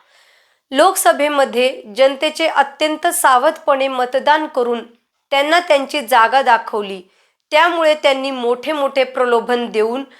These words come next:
अनेक वेगवेगळ्या योजना जाहीर केल्या आहेत. मात्र ही सर्व परिस्थिती दिशाभूल करणारी आहे. या सरकारने कारखानदारी मोडीत काढली. काँग्रेस सरकारच्या काळात उदगीर,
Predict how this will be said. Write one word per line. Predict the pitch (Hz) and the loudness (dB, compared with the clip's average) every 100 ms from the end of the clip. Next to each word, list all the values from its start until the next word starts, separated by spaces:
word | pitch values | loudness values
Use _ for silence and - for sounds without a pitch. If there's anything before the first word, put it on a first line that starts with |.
| _ _ - | _ _ -2
अनेक | 269 349 - | 2 2 0
वेगवेगळ्या | 285 294 269 269 269 | 0 0 2 2 2
योजना | 269 254 226 240 262 | 2 0 0 0 -2
जाहीर | 214 214 233 254 | 2 0 0 -4
केल्या | 233 208 208 | -4 0 0
आहेत. | 190 180 - _ _ _ - | 0 -4 -10 _ _ _ 0
मात्र | 247 254 - 269 269 | 0 0 0 2 2
ही | - 302 | -2 -6
सर्व | 285 - 302 330 359 | -4 2 2 4 2
परिस्थिती | 359 285 - 262 240 262 | 4 2 0 -10 -8 -10
दिशाभूल | 214 240 269 240 277 | -10 -4 -2 -2 -4
करणारी | 262 262 220 208 208 208 | -4 -2 2 2 2 0
आहे. | 180 180 175 - - - - | -2 -4 -12 -14 -20 -20 -8
या | 247 302 381 | 2 2 4
सरकारने | 339 302 294 269 285 | 2 2 2 2 -2
कारखानदारी | 285 277 254 254 320 294 277 | 0 0 0 0 -2 0 0
मोडीत | 277 247 233 262 - | -2 -2 -2 -4 0
काढली. | 214 190 190 185 _ _ _ - | 0 -2 -10 -14 _ _ _ 2
काँग्रेस | 269 269 320 381 | 2 4 0 0
सरकारच्या | - 302 294 262 262 254 | 0 2 2 0 0 -2
काळात | 247 233 226 240 - | 4 6 6 2 -6
उदगीर, | 254 233 190 208 254 | -12 -10 -8 -6 -8